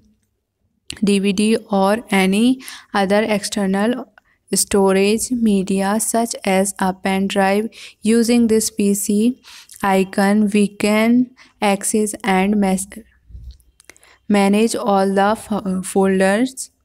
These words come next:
and files stored in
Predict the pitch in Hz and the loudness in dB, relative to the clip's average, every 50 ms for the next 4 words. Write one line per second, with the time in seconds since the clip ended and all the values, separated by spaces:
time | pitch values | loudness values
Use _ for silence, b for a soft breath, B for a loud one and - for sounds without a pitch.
0 | _ _ b b b b b b b b b b - 202 196 196 208 214 220 233 | _ _ b b b b b b b b b b 0 0 2 2 2 0 0 -4
1 | - - - - 240 247 254 262 262 254 - - - - _ - 202 - - - | -6 -12 -4 0 2 2 4 2 2 0 -2 -4 -8 -10 _ -4 -2 -2 -2 0
2 | 214 196 190 190 196 196 196 214 - - _ 202 202 196 202 202 208 220 | 2 2 2 2 2 0 -2 -4 -6 -4 _ -2 0 0 0 0 -2 -4